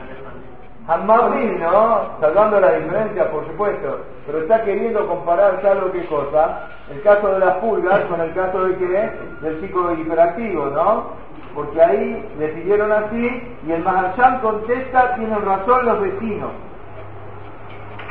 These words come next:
Y si el que alquiló todavía no pagó, hay una obligación del que alquila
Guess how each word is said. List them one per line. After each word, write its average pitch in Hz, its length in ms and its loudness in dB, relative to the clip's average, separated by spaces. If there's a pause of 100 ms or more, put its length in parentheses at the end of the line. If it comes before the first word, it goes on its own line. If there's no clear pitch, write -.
(140)
Y 185 180 -8
si 196 60 0
el 180 140 0
que 190 80 2
alquiló 202 420 4
todavía 208 320 6
no 190 160 2
pagó, 180 480 8 (360)
hay 214 180 8
una 202 200 6
obligación 180 840 4
del 170 160 2 (120)
que 156 440 2
alquila 277 720 8